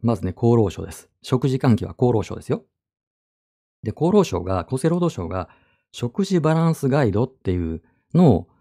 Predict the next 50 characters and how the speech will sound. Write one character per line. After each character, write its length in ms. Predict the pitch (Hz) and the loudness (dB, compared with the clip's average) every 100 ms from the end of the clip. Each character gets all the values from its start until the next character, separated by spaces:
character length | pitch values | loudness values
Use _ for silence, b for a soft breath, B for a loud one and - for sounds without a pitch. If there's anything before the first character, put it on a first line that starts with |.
| _ _ _ - | _ _ _ -6
あ 100 | 90 | -2
の、 220 | 85 87 | -2 -2
出 140 | 107 | -2
し 80 | - | -2
て 100 | - | -4
る 80 | 80 | -6
ん 60 | |
で 80 | - | -6
す。 180 | - - _ _ _ _ _ _ _ _ _ _ _ _ - | -12 -18 _ _ _ _ _ _ _ _ _ _ _ _ -6
ね。 300 | 123 139 143 _ | -2 -2 -6 _
あ 60 | 90 | -10
の、 180 | 87 87 | -6 -2
今、 220 | 104 92 | 0 0
YouTube 340 | 92 127 135 | -2 -2 0
ラ 80 | 143 | 2
イ 40 | 104 | 4
ブ 60 | |
に 80 | 117 | 2
は 260 | 95 82 - _ _ _ _ _ | 2 -2 -10 _ _ _ _ _
画 100 | 104 | -4
面 160 | 98 92 | -2 -2
出 100 | 92 | -6
し 60 | - | -8
て 80 | |
ま 80 | - | -10
す 80 | - | -4
け 60 | 135 | -4
ど、 100 | 110 | -2
こ 180 | 170 | -2
う 80 | 190 | 0
い 60 | 180 | 0
う 60 | 156 | -2
バ 80 | |
ラ 100 | 147 | -2
ン 60 | 143 | -2
ス 60 | 131 | -2
で 80 | |
取 140 | 123 131 | -4 -6
っ 40 | |
た 120 | 107 | -6
ら 80 | 104 | -4
い 80 | 98 | -4
い 40 | |
よ 140 | 147 226 | -2 -4
っ 60 | |
て 140 | - 92 | -2 -4
い 40 | |
う 20 | |
の 120 | 80 | -2
を、 140 | 120 | -4